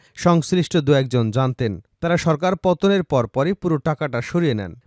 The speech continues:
বিষয়টি সরকার পতনের পর থেকে এ নিয়ে এসবি অফিসে কানাঘুষা চলে আসছিল, কিন্তু জড়িত ব্যক্তিদের একজন সরকারের পতনের পরপরই ক্ষমতাবান হয়ে ওঠা এ নিয়ে প্রকাশ্যে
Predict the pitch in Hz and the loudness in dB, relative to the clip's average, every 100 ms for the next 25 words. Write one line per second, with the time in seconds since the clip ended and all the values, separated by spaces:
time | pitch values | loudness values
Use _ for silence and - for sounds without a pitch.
0 | - 131 165 202 202 220 180 151 160 147 | -12 -4 -2 0 0 -2 -2 -2 -4 -2
1 | 143 127 151 139 143 135 - 165 208 214 | -4 -2 -2 -2 -2 -2 -2 -6 -4 -4
2 | 160 151 143 151 143 147 170 139 147 - | -2 -2 -2 -2 -4 -4 -4 -4 -6 -6
3 | 175 _ _ 165 165 160 131 151 - 120 | -8 _ _ 0 2 2 0 -4 -2 -4
4 | 98 - 117 107 _ _ 165 160 156 147 | -4 -6 -8 -8 _ _ -4 -2 2 2
5 | 156 190 156 143 - 170 180 - 139 135 | 2 0 0 -2 -4 -6 -4 -4 -6 -2
6 | 196 180 156 151 135 135 131 180 185 175 | -2 -2 -2 -2 -2 -2 -4 -2 -2 -2
7 | 135 104 123 160 233 _ - 170 180 170 | -4 -4 -2 -4 -4 _ -2 0 2 0
8 | 170 156 143 117 117 170 156 147 143 131 | 2 2 2 2 0 -2 -2 -2 -2 -2
9 | 151 - 156 - | -4 -2 -2 -2